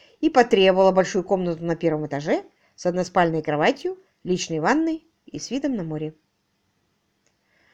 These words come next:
«Боюсь, что все комнаты заняты», произнес портье, бросив скучающий взгляд на рюкзачок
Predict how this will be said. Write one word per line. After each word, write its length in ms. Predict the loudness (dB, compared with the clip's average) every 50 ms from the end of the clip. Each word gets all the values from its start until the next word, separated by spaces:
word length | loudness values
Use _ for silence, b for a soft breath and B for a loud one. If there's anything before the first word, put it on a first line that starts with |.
| _ _ _ _ _ _
«Боюсь, 480 | -4 2 6 8 8 8 8 6 4 2
что 160 | 0 -2 -2
все 220 | 0 2 2 0
комнаты 500 | 2 4 2 2 4 2 2 4 4 2
заняты», 640 | 2 2 0 0 2 0 -2 -2 -4 -6 -8 -8 -10 _ _ _ _ _ -4
произнес 320 | -4 -4 -2 -4 -6 -10
портье, 480 | -8 -8 -10 -10 -8 _ -6 -6 -6 -6 -10 _ -14
бросив 400 | -4 -2 -2 -2 -2 -4 -10 -18
скучающий 600 | -10 -10 -10 -6 -2 -2 -2 -2 -2 -6 -12 -14
взгляд 320 | -12 -6 -4 -4 -4 -4 -8 _ _ _ _ _ _ _ _
на 180 | -10 -4 -2 -2
рюкзачок 680 | -2 -2 -4 -4 -4 -6 -4 -6 -10 -12 -12 _ _